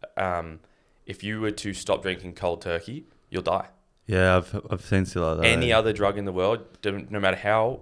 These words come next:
Speaker 1: hard on it you are, if
Speaker 2: Really?
Speaker 1: you stop cold turkey, you won't die.
Speaker 2: Shit.
Speaker 1: But alcohol is the only one. If you stop cold turkey, you'll die.
Speaker 2: Yeah, it's, I feel like it's gotta have something to do. Alcohol's so old.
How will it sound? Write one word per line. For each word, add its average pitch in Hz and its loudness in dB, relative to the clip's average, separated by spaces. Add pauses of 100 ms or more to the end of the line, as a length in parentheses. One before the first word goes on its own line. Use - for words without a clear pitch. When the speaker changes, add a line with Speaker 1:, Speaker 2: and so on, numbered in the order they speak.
Speaker 1:
hard 98 -2
on 92 -6
it - -10
you 90 -4
are, 87 0
if - -4
Speaker 2:
Really? 135 4
Speaker 1:
you 80 4
stop 98 2
cold 95 0
turkey, 90 -6
you 85 -10
won't 87 -8
die. - -8 (260)
Speaker 2:
Shit. - -6
Speaker 1:
But - 2
alcohol 98 2
is - -6
the 92 -10 (140)
only 98 -2
one. 87 -6
If 82 -14
you 98 -6
stop - -6
cold 90 -4
turkey, 87 -8
you'll 85 -12
die. - -12 (460)
Speaker 2:
Yeah, 113 2
it's, 104 0
I 113 2
feel 165 0
like 226 -2
it's - -14
gotta 180 -2
have 220 -2
something 160 -4
to 156 -2
do. 147 0 (320)
Alcohol's 139 4
so 110 4
old. 90 2